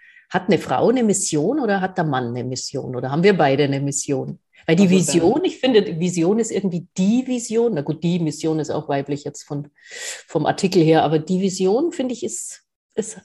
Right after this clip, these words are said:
Speaker 1: für mich irgendwie weiblich. Und Mission ist schon was, werde aktiv und tu was.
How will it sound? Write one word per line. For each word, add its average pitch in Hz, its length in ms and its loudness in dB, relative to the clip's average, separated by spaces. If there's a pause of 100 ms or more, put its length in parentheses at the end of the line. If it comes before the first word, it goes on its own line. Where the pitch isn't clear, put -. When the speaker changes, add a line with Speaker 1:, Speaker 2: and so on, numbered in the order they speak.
(120)
Speaker 1:
für 180 140 2
mich 214 200 0
irgendwie 185 320 0
weiblich. - 640 -6 (120)
Und 160 440 -6 (100)
Mission 208 680 2
ist 302 180 -2
schon 311 240 2
was, - 380 0 (300)
werde 165 360 4
aktiv 185 760 4
und 147 220 -4
tu 220 260 0
was. 160 600 0